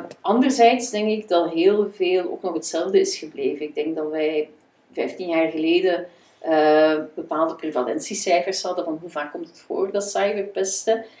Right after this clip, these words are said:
En dat die eigenlijk doorheen de tijd vrij constant, eh, zijn gebleven. Ook qua onderliggende verklaringen van hoe komt het dat jongeren gaan cyberpesten, eh, was bijvoorbeeld de rol ook van, van emoties enzovoort.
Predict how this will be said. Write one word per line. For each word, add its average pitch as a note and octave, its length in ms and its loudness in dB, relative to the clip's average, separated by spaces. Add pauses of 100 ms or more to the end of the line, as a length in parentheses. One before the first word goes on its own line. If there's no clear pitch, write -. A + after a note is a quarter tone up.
(160)
En - 80 -6
dat D3+ 140 0
die - 220 -6
eigenlijk G#3 400 0
doorheen E3 280 0
de D#3 100 -6
tijd F3+ 280 -2
vrij F3+ 240 -4
constant, E3+ 800 -6
eh, D#3+ 240 -2 (120)
zijn D#3 500 -4
gebleven. D3+ 600 -2 (440)
Ook G3+ 220 2
qua F3+ 440 2
onderliggende G#3 800 2
verklaringen G3 640 -2
van D#3 120 -4
hoe D#3+ 160 -8
komt F3 240 -8
het F#3+ 120 0
dat E3+ 140 -8
jongeren E3+ 360 0
gaan D#3 260 -4
cyberpesten, F3 1080 -4 (280)
eh, D#3 220 -4
was D3+ 180 -2
bijvoorbeeld D#3 340 -2
de E3 60 -2
rol D#3+ 320 -2
ook - 140 -8
van, D3+ 420 -2
van C#3+ 160 -8
emoties F3+ 720 -4
enzovoort. D#3+ 640 -2